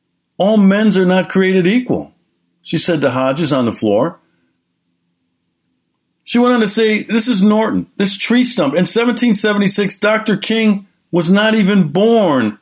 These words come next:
<laughs> Norton added. "What's Doctor King have to do with this?" "In his birth." She went on to say that African Americans were in slavery, so since they were in slavery,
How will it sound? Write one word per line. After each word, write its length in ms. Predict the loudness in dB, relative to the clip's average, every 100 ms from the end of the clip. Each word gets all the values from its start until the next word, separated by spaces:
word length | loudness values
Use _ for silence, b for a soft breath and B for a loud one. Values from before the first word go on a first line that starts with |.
| -4
<laughs> 100 | 0
Norton 360 | 0 -2 -2
added. 500 | -2 0 0 -2 -4 b b
"What's 320 | -6 -2 -4
Doctor 380 | -2 -2 -2 -4
King 300 | -2 -2 -2
have 200 | -2 -2
to 140 | -2 -2
do 200 | 0 0
with 180 | 0 -2
this?" 320 | -2 -4 -10 _ _ _ _ _ _ _ _ _ _ _
"In 120 | -2 0
his 240 | 2 0
birth." 460 | 0 0 2 -2 -6 _ _ _ _ _ _ _ _ _ -8
She 140 | 0
went 160 | 0 0
on 60 |
to 80 | -2
say 180 | -2 -2
that 140 | 0
African 360 | 0 -2 -2 0
Americans 460 | 2 0 0 0
were 140 | 2 0
in 60 |
slavery, 440 | 0 0 0 0 0
so 200 | 0 -2
since 320 | -2 -2 -2
they 100 | 0
were 180 | 2 0
in 80 | 0
slavery, 680 | 0 0 0 0 0 -2